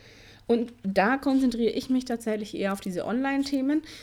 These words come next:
Natürlich gibt's auch ganz, ganz viele Möglichkeiten, offline sichtbar zu werden, aber es geht um Instagram, Pinterest, äh, seo, also wie, wie mache ich eine Webseite Google-konform oder suchmaschinenkonform.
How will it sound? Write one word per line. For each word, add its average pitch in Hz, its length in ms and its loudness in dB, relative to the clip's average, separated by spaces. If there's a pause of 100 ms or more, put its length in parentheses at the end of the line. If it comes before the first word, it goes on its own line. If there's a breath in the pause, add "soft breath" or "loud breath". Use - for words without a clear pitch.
(120 loud breath)
Natürlich 233 360 -2
gibt's 208 200 -6
auch 190 100 -8
ganz, 214 180 -4
ganz 202 160 -4
viele 202 180 -2
Möglichkeiten, 185 680 -6
offline 240 580 -4 (320 loud breath)
sichtbar 226 440 -2
zu 220 180 -6
werden, 202 320 0
aber 208 600 -2 (640 loud breath)
es 202 200 -8
geht 208 280 -4 (120)
um 190 160 -6
Instagram, 202 560 0
Pinterest, 196 760 -2
äh, 113 160 -6
seo, 214 460 2
also 180 200 2
wie, 185 180 -6
wie 208 160 -2
mache 196 200 -2
ich - 80 -8
eine 220 100 0
Webseite 202 480 0
Google-konform 196 840 -4
oder 160 120 -2
suchmaschinenkonform. 208 1120 -2